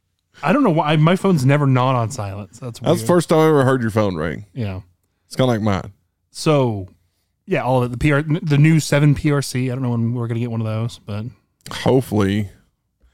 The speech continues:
Speaker 2: I mean, I, I've been eyeballing a whole bunch of rifles. <laughs>
Speaker 1: Are there, are there a bunch available?
Speaker 2: Uh, Gunbroker.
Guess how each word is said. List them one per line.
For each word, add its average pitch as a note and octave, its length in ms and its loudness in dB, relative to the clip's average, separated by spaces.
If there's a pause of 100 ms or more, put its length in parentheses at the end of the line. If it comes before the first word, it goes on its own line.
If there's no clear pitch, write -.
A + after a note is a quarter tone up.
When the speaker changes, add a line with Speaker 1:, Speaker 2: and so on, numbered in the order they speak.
(240)
Speaker 2:
I G#2+ 80 -2
mean, A#2 120 2
I, B2+ 160 2 (300)
I've G#2 140 0
been A2+ 120 4
eyeballing B2 520 4
a A2+ 40 4
whole C3+ 160 4
bunch D3 260 2
of E3+ 60 2
rifles. D#3+ 500 2 (400)
<laughs> - 400 -12
Speaker 1:
Are D3+ 120 4
there, D#3 120 4
are D3 180 2
there C#3 80 2
a C3 40 -2
bunch C#3+ 180 2
available? G3+ 340 0 (320)
Speaker 2:
Uh, B2 380 2
Gunbroker. G2 760 -4